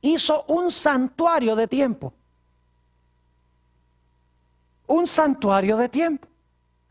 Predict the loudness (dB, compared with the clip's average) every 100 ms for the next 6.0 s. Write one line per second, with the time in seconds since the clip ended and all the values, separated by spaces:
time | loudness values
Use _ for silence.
0 | -20 -4 2 2 4 4 4 2 2 2
1 | 2 2 2 2 -2 0 2 2 2 2
2 | 4 2 0 -2 -2 2 2 2 0 2
3 | 0 2 2 2 -2 -4 -14 _ -8 -2
4 | 0 0 -2 -4 -2 -2 0 0 2 0
5 | 0 0 0 0 0 -2 -2 -2 -4 -12